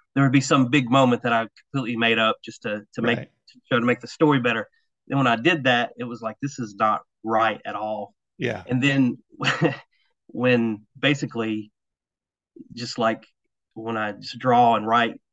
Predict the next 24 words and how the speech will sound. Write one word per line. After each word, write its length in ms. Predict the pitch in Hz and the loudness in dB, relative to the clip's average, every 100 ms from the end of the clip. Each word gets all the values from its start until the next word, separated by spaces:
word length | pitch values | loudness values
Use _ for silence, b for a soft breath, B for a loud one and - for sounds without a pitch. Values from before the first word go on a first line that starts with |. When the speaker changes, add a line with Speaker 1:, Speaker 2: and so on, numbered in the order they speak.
| _ - | _ -4
Speaker 1:
kind 180 | 117 | -4
of 60 | 107 | -2
what 180 | 117 - | -2 0
happened 640 | 127 127 127 101 101 104 - _ _ _ _ _ 117 | 2 2 0 -8 -10 -18 -20 _ _ _ _ _ -12
and 240 | 110 104 - - | -10 -12 -16 -16
was 160 | 110 110 | -10 -4
a 40 | |
little 100 | 113 | -4
more 100 | 104 | -4
truthful 480 | - 135 131 - 104 | -2 0 0 -2 -4
about 280 | 101 104 104 | 0 2 0
it, 120 | 104 _ _ _ _ - | -4 _ _ _ _ -8
it 140 | 113 | -8
just 260 | 113 - - | -8 -10 -10
was, 140 | 104 | -6
like, 200 | 110 107 | -6 -4
so 160 | - 113 | -4 -2
much 280 | 113 - - | -2 -4 -4
better 460 | 113 107 101 - - | -2 -2 -6 -10 -12
and, 220 | 107 110 | -8 -8
Speaker 2:
Mm-hmm. 180 | 117 113 | -8 -10
Speaker 1:
and 120 | 113 107 | -10 -2
meant 200 | 120 117 | -2 -2
more 480 | 113 107 104 101 | -6 -4 -6 -6